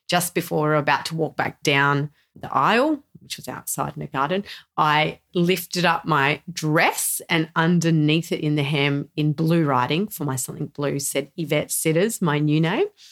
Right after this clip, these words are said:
And I've got the best photos of my husband and the groomsmen all laughing and cheering. And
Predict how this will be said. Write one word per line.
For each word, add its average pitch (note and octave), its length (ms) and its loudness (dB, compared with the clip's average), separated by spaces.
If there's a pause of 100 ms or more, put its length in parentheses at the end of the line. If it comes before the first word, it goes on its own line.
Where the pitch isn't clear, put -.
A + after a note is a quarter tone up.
(500)
And E3 180 4
I've D#3+ 220 2
got E3 180 -2
the E3 120 -2
best E3 480 -2
photos D3 600 2
of C3+ 80 -2
my D3+ 100 2
husband C#3+ 600 -2
and C#3+ 140 -4
the D3+ 40 -6
groomsmen D3 640 -4
all D#3 200 -4
laughing C#3+ 720 2
and D3 120 -2
cheering. D3 640 0
And D3+ 220 -2